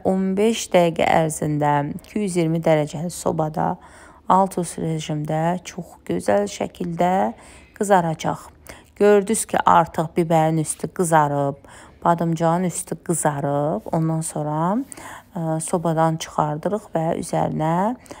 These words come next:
rəndədən keçirdiyim Holland pendirini əlavə edirəm. Bu arada qeyd edim ki,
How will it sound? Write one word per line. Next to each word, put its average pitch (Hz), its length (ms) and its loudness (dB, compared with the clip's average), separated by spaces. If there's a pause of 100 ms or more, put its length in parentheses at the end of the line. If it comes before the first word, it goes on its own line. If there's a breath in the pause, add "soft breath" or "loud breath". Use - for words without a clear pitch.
(160 loud breath)
rəndədən 170 480 -2
keçirdiyim 165 720 -6
Holland 156 400 -2
pendirini 147 480 -6
əlavə 143 400 -4
edirəm. 185 400 -2
Bu 170 100 2
arada 160 300 2
qeyd 160 320 -4
edim 180 160 -4
ki, 185 160 -6